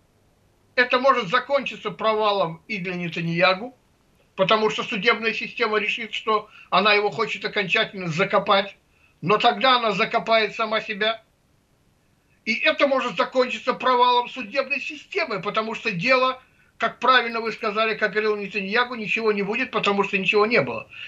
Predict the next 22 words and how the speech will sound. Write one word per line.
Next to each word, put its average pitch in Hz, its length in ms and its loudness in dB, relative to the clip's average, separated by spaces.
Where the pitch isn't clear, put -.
Потому 214 280 4
что 233 140 2
все 277 260 4
три 254 240 2
дела 233 360 4
высосаны 226 580 -2
из 214 100 -8
пальца. - 500 0
То 220 100 4
есть 214 140 4
максимум, 254 640 0
чего 254 320 -2
они 233 180 -4
достойны, 247 760 -4
это, 269 380 0
э, 214 60 -2
э, 220 420 0
условно 277 640 2
даже 202 240 2
говоря, 202 320 0
в - 80 -12
кавычках, 277 640 0